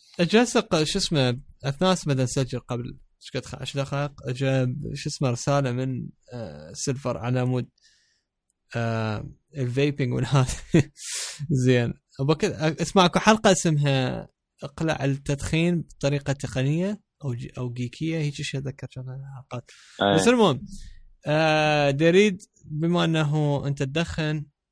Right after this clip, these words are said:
Speaker 1: الفيبر، ياهو تنصحوني آخذ أونلاين؟ لأن هنا بالستورات قفاص صراحة شفت واحد قال لي خمسة وسبعين دولار، وبالأونلاين خمسة وأربعين دولار. شو تقولون؟ وحدة تكون مرتبة ومو هذيك غالية.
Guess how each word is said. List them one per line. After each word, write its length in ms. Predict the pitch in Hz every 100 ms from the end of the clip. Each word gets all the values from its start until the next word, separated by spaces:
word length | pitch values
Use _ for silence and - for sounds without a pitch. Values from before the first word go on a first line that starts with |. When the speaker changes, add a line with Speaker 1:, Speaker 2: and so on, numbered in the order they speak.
| _ _ _
Speaker 1:
الفيبر، 640 | 135 123 135 143 143 120 120 _ _ _ 170
ياهو 260 | 147 151
تنصحوني 600 | 139 131 - 139 131 123
آخذ 220 | 123 135 131
أونلاين؟ 420 | 147 151 151 139
لأن 140 | 131
هنا 300 | 127 143 143
بالستورات 540 | 135 143 - 143 139 139
قفاص 440 | 131 - 143 131
صراحة 220 | 139 127
شفت 280 | 131 139 -
واحد 300 | 143 135 135
قال 100 | 127
لي 80 | 131
خمسة 240 | 139 -
وسبعين 320 | 131 135 147
دولار، 380 | 151 147 147 147 _ _ _
وبالأونلاين 520 | 127 147 131 147 139
خمسة 280 | 131 131 -
وأربعين 360 | 123 127 127 127
دولار. 300 | 127 123 123
شو 160 | -
تقولون؟ 480 | 147 143 135 123 123 - _ _ _
وحدة 300 | - 127 135
تكون 280 | 123 - 135
مرتبة 600 | 131 135 139 131 135 131 -
ومو 460 | 123 127 135 131
هذيك 420 | 123 120 117 120 117
غالية. 340 | 113 110